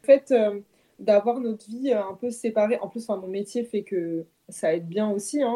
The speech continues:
Euh, on est aussi deux êtres, euh, qui aimons bien quand même notre indépendance, donc finalement, euh, donc finalement, ça se rejoint bien là-dessus. Le fait d'avoir notre vie un peu séparée et notre vie ensemble, on a tellement de choses à se raconter.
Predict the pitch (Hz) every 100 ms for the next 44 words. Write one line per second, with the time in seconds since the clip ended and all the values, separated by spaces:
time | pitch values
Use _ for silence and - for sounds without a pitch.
0 | 233 185 165 175 185 185 185 - 208 208
1 | 208 220 - 208 185 180 _ _ - -
2 | 214 196 202 240 247 226 220 202 202 196
3 | 190 202 254 277 214 180 180 190 180 190
4 | 214 202 180 170 175 170 - 165 190 190
5 | 220 190 180 - 185 180 190 196 180 -
6 | 311 - - 220 220 269 254 220 208 220
7 | 226 _ _ - 214 214 220 202 233 277
8 | 208 - 240 - 247 233 226 233 262 -
9 | 220 233 220 - 214 202 202 294 330 -
10 | 208 196 190 - 294 262 262 247 254 247
11 | 226 - 220 247 262